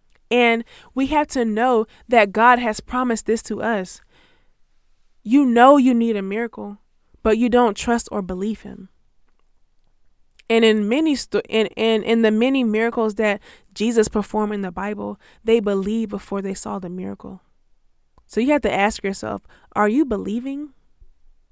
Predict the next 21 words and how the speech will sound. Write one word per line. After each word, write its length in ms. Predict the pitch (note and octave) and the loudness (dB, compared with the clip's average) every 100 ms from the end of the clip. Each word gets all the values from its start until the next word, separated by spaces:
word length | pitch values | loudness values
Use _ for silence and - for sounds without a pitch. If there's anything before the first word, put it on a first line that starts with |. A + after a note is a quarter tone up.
| _ _ _ _ _ _ - | _ _ _ _ _ _ -6
Are 140 | A3 | 0
you 100 | D#4 | 2
believing 540 | C4+ G#3+ G3 B3+ C4 | 2 0 0 -2 -2
that 180 | A#3+ A#3 | -4 -4
you're 80 | B3+ | -6
gonna 180 | B3+ A#3+ | -4 -4
see 140 | - | -6
the 140 | A3+ G#3 | -6 -4
miracle 340 | G#3 A#3+ A#3 | -4 -4 -6
spring 300 | - A#3 A3+ | -8 -8 -8
forth? 420 | - G#3+ C4 - _ _ _ _ _ _ _ _ _ _ _ | -8 -8 -8 -10 _ _ _ _ _ _ _ _ _ _ _
Do 80 | A3+ | 2
you 180 | C#4 E4 | 6 6
believe 460 | A#3+ G3+ A3 C#4 | 4 0 0 0
that 160 | B3 A3+ | 0 -2
the 100 | G#3 | -2
miracle 380 | G3 G3+ B3 A3+ | -4 -2 -2 -4
has 180 | G3+ - | -6 -6
already 280 | G#3+ A3 G3+ | -4 -4 -4
manifested 600 | G3+ G3 - A3 - A#3+ | -6 -8 -8 -10 -8 -10
itself? 540 | B3 B3+ C4+ - _ | -10 -12 -12 -16 _